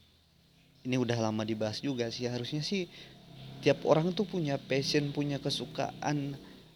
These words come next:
di dalam diri mereka gitu, karena itu akan membuka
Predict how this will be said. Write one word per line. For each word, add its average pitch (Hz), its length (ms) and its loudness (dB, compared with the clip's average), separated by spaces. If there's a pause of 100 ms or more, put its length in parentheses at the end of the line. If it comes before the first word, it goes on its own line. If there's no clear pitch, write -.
(120)
di 139 160 -4
dalam 135 380 0
diri 131 260 2
mereka 147 480 0
gitu, 131 220 -4
karena 160 260 -2
itu 175 240 -6
akan 147 300 -8
membuka 139 720 -4